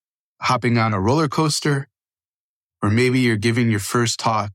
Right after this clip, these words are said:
at a principal's conference and there's two hundred people in the room. Either way, the fear is there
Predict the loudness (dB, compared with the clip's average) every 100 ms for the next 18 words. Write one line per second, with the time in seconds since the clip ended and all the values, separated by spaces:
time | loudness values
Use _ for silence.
0 | _ _ _ _ _ _ -4 -4 0 -2
1 | 0 -4 -4 -4 -4 -4 -6 -4 -6 -8
2 | _ _ _ _ _ _ _ -2 0 0
3 | -4 -8 _ _ _ _ _ _ _ _
4 | -2 0 2 0 0 -2 -2 -6 -8 _
5 | _ _ _ _ -4 0 0 0 -4 -8
6 | _ _ _ _ _ _ -2 0 2 2
7 | 2 0 -2 -6 _ _ _ _ _ -6
8 | -4 0 2 2 0 0 0 -4